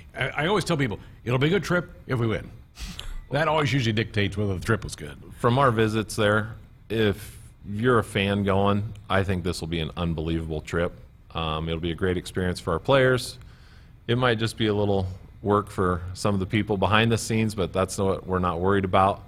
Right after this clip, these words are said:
Speaker 2: But I think as a fan, it'll be an unbelievable time. Dublin, the times that we've been there for two nights, the city's great. Um, they have everything there. Uh, the restaurants, the pubs,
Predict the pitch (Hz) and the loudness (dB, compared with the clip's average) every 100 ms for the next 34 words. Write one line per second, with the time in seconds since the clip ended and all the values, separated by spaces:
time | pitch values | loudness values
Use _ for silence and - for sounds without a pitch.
0 | - - - 107 107 117 98 87 - 107 | -20 -16 2 4 6 4 0 -2 -2 0
1 | 104 104 104 104 101 95 95 85 92 87 | 2 4 2 -2 0 2 2 2 2 0
2 | 76 - - - - - 104 98 92 87 | -2 -12 -4 -4 -4 -2 0 2 2 0
3 | 80 82 76 - - 90 82 80 104 98 | 0 -4 -4 -10 -4 -2 -2 2 4 4
4 | 101 98 92 87 92 92 90 90 90 92 | 2 2 0 0 0 0 -2 -2 -2 0
5 | 92 90 90 87 - 98 92 90 - - | 0 0 0 -4 -2 -2 0 -2 -4 -10
6 | - - - - - - - 87 - 98 | -16 -20 -20 -20 -20 -14 -10 -6 -2 0
7 | 92 87 - - - - - - 92 90 | 0 -2 -4 -12 -18 -20 -16 0 2 2
8 | 92 - - - - - 85 82 80 80 | 0 -6 -16 -20 -20 -8 -4 -2 0 -2
9 | 78 76 76 - 87 110 113 82 80 92 | -2 -4 -8 -8 2 4 4 2 0 -2
10 | 85 80 87 80 80 78 - - - - | 0 -4 -4 -4 -4 -4 -8 -18 -20 -20
11 | - - - - 73 73 64 - 78 76 | -20 -20 -20 -12 -6 -6 -6 -8 -8 -4
12 | 82 92 95 - 95 90 - - 76 95 | 0 2 0 -2 -2 -2 -4 -10 -2 2
13 | 90 87 82 82 - - | 4 2 -2 -10 -12 -14